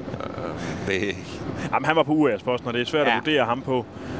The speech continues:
Speaker 2: på,
Speaker 1: han står
Speaker 2: på i
Speaker 1: med
Speaker 2: dag.
Speaker 1: Bøjlesen, og så ham, øh,
Speaker 2: Ja, ja.
Speaker 1: Kocho Vara der, så, så, så er det delt dybt med svært, når der kommer og bliver sparket, øh, høje bolde op.
Speaker 2: Ja.
Speaker 1: Øh, og man kan jo sige, han prøvede jo og, og, og sådan noget, men han virker som en, der er farlig, når der kommer bolde i feltet, synes jeg.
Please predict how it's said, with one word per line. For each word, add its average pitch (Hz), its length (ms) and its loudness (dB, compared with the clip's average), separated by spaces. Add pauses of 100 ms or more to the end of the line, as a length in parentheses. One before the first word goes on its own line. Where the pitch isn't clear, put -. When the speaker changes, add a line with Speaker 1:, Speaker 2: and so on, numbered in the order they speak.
Speaker 2:
på, 113 60 0
Speaker 1:
han 123 120 2
står 170 160 4
Speaker 2:
på - 0 -
i 120 80 4
Speaker 1:
med 107 80 2
Speaker 2:
dag. 117 80 6
Speaker 1:
Bøjlesen, 131 320 2
og 98 80 -4
så 110 80 -2
ham, 120 220 -2
øh, 90 380 0
Speaker 2:
Ja, 95 240 2
ja. 80 60 -4
Speaker 1:
Kocho 110 220 -4
Vara 85 340 0
der, 90 180 -2
så, 76 180 -8
så, - 140 -2 (160)
så 104 100 -4
er 104 40 0
det 95 160 -8
delt 104 260 -2
dybt 98 160 -8
med 82 80 -8
svært, 87 240 -2
når 80 80 -8
der 80 60 -4
kommer 85 220 -4
og 78 360 -2
bliver 85 140 -4
sparket, 82 360 -2
øh, 78 640 -4
høje 95 180 -2
bolde 82 280 -4
op. 80 120 -4 (460)
Speaker 2:
Ja. 90 60 -2 (720)
Speaker 1:
Øh, 76 500 -4
og 95 80 -4
man 92 100 -4
kan 92 100 -2
jo 90 60 -4
sige, 113 140 2
han 104 100 -2
prøvede 131 500 6
jo 110 120 4
og, 90 680 2
og, 87 260 0 (180)
og 85 80 -2
sådan 92 100 -8
noget, 95 240 -4
men 90 120 -6 (960)
han 117 200 0
virker 127 260 4
som 95 220 -6
en, 104 180 -2
der 82 80 0
er 87 80 0
farlig, 98 480 -2
når 92 80 -2
der 90 80 -4
kommer 95 200 -4
bolde 92 320 -2
i 76 60 -6
feltet, 87 360 -6
synes 71 240 -6
jeg. - 80 -6